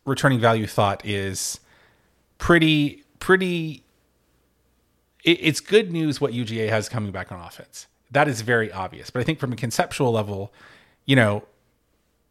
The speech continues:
having those numbers broken down by receiving, passing, rushing, and that being so stark, I think it kinda just bodes well. I think we're gonna score a lot of points this year.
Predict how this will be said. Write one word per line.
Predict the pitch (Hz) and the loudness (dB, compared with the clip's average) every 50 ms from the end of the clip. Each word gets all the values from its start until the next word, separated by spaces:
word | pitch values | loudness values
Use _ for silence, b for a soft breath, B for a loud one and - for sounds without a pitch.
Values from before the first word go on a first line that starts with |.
| _ _ - | _ _ -4
having | - 151 147 151 156 151 143 135 131 120 117 - b b b b b b b _ | 2 2 4 4 4 2 0 0 -2 -4 -6 -10 b b b b b b b _
those | - 120 131 143 135 110 - - | 0 2 2 4 2 0 -2 0
numbers | 117 123 127 131 123 123 113 - | 2 4 4 4 4 2 0 0
broken | - - 117 120 127 - 127 113 | 0 2 2 2 4 2 0 0
down | 101 120 110 110 107 107 104 | 0 0 0 0 0 0 -2
by | - - 110 107 104 104 104 101 | -2 0 2 2 4 4 2 0
receiving, | 101 95 101 98 - - - 117 110 110 110 104 | -2 -2 -4 -4 -4 -4 -2 -2 -2 -2 -4 -4
passing, | - - 117 104 101 - - 107 98 95 98 95 - - | -2 0 0 0 0 -2 -4 -6 -6 -6 -8 -10 -4 2
rushing, | - 135 131 - - 110 104 101 101 b b b b b b b b b b | 4 4 4 4 0 -4 -6 -6 -10 b b b b b b b b b b
and | - 113 113 123 | -2 2 2 4
that | 120 127 107 | 2 2 2
being | 113 110 104 | -2 -2 -2
so | 104 - 117 101 | -2 -4 -4 -6
stark, | - - - 127 117 107 - - | -2 0 2 4 4 2 2 -2
I | - | -4
think | 107 - 151 156 143 | -2 0 0 0 0
it | 143 - | -4 -6
kinda | - - 127 117 113 | -2 -2 0 0 0
just | 107 104 - - | -2 -6 -6 -4
bodes | 113 107 104 - - | -2 -2 -2 -2 -4
well. | 104 92 87 | -6 -6 -6
I | - - | -4 -2
think | - 131 127 | -2 0 0
we're | 147 135 | 0 0
gonna | 127 120 | 0 0
score | 113 - - 120 | 0 0 2 2
a | 110 101 | 2 2
lot | 98 98 | 0 -4
of | 98 - | -4 -6
points | - 104 95 - | -6 -8 -8 -8
this | - 98 - - | -10 -10 -8 -8
year. | 95 95 92 92 | -6 -6 -6 -8